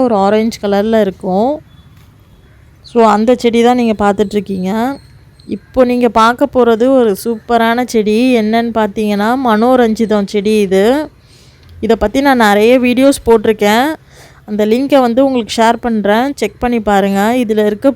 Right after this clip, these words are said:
பூவோட பார்க்கறதுக்கே அவ்வளோ டிஃப்ரெண்ட்டாகவும் இருக்கும். அதே நேரத்துல வாசனையும் வந்து ஒரு நல்ல பழ வாசனையோட ரொம்ப டிஃப்ரெண்ட்டான ஒரு பூ இது.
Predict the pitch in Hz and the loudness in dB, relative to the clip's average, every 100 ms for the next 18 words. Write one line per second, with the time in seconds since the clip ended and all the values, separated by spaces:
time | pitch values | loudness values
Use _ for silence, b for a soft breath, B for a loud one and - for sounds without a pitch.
0 | - 254 254 269 269 262 240 220 202 b | -4 -4 0 2 4 4 2 0 -2 b
1 | b b b b b - - - - _ | b b b b b -20 -20 -20 -20 _
2 | - 226 269 277 254 262 262 269 220 208 | 0 2 2 2 -2 0 2 2 2 0
3 | 196 214 247 254 247 247 262 247 226 - | 0 -2 -2 2 2 4 2 0 -2 -2
4 | 254 294 285 214 240 254 220 254 220 202 | 0 0 0 0 0 0 -2 -4 -2 0
5 | 202 240 262 277 254 254 269 233 220 294 | 2 2 2 0 0 0 -2 -2 0 0
6 | 330 b b b b b 220 202 202 247 | -2 b b b b b -2 0 2 2
7 | 285 294 233 226 269 269 233 214 226 226 | 2 2 2 2 2 4 2 0 -2 0
8 | 220 226 277 269 226 254 285 240 - 240 | 0 2 2 2 0 0 0 0 -2 -4
9 | 240 233 240 262 240 214 - 233 240 202 | 0 0 2 2 2 2 -2 -2 0 0
10 | 190 | 2